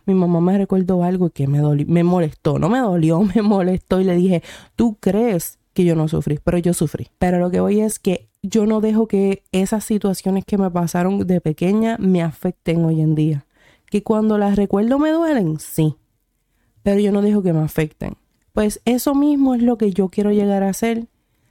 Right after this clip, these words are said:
con este temor que tengo al rechazo. Así que espero que en un par de meses yo pueda hacer otro episodio diciéndote, "Mira, esto es lo que ha pasado, esto es lo que me funcionó y me va cabrón". Literal, ese, ese es mi gol,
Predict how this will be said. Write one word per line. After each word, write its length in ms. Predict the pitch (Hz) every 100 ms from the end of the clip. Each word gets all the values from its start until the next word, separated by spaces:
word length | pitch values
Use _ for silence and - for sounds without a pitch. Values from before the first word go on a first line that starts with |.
| _ -
con 240 | 190 190
este 400 | 185 180 - 226
temor 640 | 214 202 202 208 220 240 -
que 180 | 185 170
tengo 500 | - 180 190 196 208
al 240 | 160 156
rechazo. 460 | 160 156 180 170 - _ -
Así 320 | 196 185 196
que 200 | 175 196 -
espero 500 | 214 - 202 202 262
que 80 | 285
en 60 |
un 80 | 277
par 160 | 269 254
de 80 |
meses 280 | 254 247 254
yo 140 | 233 214
pueda 180 | 220
hacer 160 | 226 226
otro 200 | 226 226
episodio 380 | 226 226 240 233
diciéndote, 600 | 220 220 208 202 196 185 - - -
"Mira, 440 | 185 190 180 165 _ _ _ _ - -
esto 300 | 190 185 214
es 80 |
lo 100 | 220
que 80 | 220
ha 60 | 226
pasado, 560 | 233 233 247 247 240 233
esto 260 | 175 -
es 60 | 190
lo 140 | 196
que 80 | 214
me 160 | 220 214
funcionó 580 | 233 226 - 233 240 -
y 120 | 190
me 100 | 170
va 160 | 165
cabrón". 460 | 160 160 165 165 165 - - - -
Literal, 480 | - 214 196 190 180
ese, 320 | 180 202 190 -
ese 160 | 208
es 60 | 220
mi 140 | 208 180
gol, 320 | 165 165